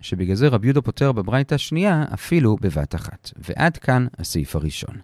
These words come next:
הסעיף השני זה לגבי מה שהמשנה אמרה, שאם שני אבות כהנים, אז ודאי שגם ילד כהן, אז הוא עולה במשמרו של שניהם, כלומר, הוא עובד במקדש, במשמר של האבות, וכאן המשנה מחלקת את זה לשני מצבים.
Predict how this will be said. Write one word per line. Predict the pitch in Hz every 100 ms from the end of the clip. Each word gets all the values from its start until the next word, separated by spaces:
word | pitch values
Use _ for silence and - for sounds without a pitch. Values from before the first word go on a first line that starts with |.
| _ _ _ _ _ _ _ _ -
הסעיף | - 190 202
השני | - 120 147 156 127
זה | - 98
לגבי | 95 101 139
מה | 135
שהמשנה | 101 87 - 107 92
אמרה, | 92 123 160
שאם | - 98
שני | 85 - 139 190
אבות | 151 160 160
כהנים, | - 127 110 175 175 139 -
אז | 98
ודאי | 98 113 120
שגם | 139 110 104
ילד | 120 208 220 -
כהן, | 135 127 151
אז | - 104
הוא | 131 120
עולה | 127 180
במשמרו | 185 165 131 - 113 131
של | 135 -
שניהם, | - - 190 220
כלומר, | - 160 160
הוא | 165 -
עובד | 139 190 180
במקדש, | 165 131 - 175 143 135 -
במשמר | 110 107 - 135 127
של | - 92
האבות, | 82 80 165 202 -
וכאן | 107 - 202
המשנה | 196 147 165 165
מחלקת | - 156 190 -
את | 147
זה | 123 135 139
לשני | 101 - 127 117
מצבים. | 92 - 85 -